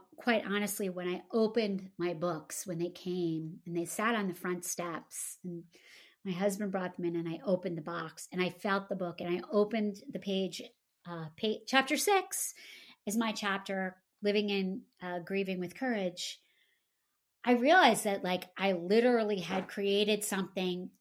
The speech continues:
tangible that my children and grandchildren will have forever that tells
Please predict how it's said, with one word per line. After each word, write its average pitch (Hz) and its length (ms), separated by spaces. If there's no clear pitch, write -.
tangible 196 800
that 226 220
my 196 800
children 226 400
and 196 180
grandchildren 190 1080
will 196 120
have 202 280
forever 196 720
that - 240
tells 214 760